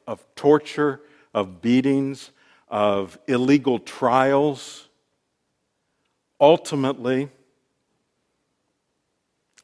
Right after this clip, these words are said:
he is railroaded into a, into a death sentence, and he's crucified, and then it's over.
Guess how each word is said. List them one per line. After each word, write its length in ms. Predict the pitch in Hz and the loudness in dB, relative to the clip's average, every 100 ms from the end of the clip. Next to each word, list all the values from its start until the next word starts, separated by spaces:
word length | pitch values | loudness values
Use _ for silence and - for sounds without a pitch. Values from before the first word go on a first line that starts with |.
| - | -10
he 160 | 107 | -4
is 160 | 101 92 | -4 2
railroaded 680 | 110 117 117 117 120 113 107 | 4 6 6 2 2 -4 -4
into 420 | 104 95 101 98 | -4 -4 -4 -4
a, 140 | 87 - _ _ _ _ _ _ | -6 -12 _ _ _ _ _ _
into 280 | 104 110 110 | -12 -4 -4
a 40 | |
death 320 | 98 113 117 | 2 0 0
sentence, 800 | - - 107 110 98 - - - _ _ _ _ _ _ _ _ _ _ _ _ _ _ _ _ _ _ _ _ - | -8 -10 -10 -12 -18 -20 -20 -20 _ _ _ _ _ _ _ _ _ _ _ _ _ _ _ _ _ _ _ _ -14
and 120 | 107 | -10
he's 160 | 95 - | -10 -8
crucified, 880 | - 135 - 117 - 90 92 104 101 _ _ _ _ _ _ _ _ _ _ _ _ _ _ _ _ _ _ - | -2 -2 -2 -8 -4 -4 -4 -8 -16 _ _ _ _ _ _ _ _ _ _ _ _ _ _ _ _ _ _ -8
and 180 | 113 | -4
then 120 | 120 123 | -2 -2
it's 200 | 120 139 | -4 -6
over. 360 | 139 143 82 | -6 -8 -18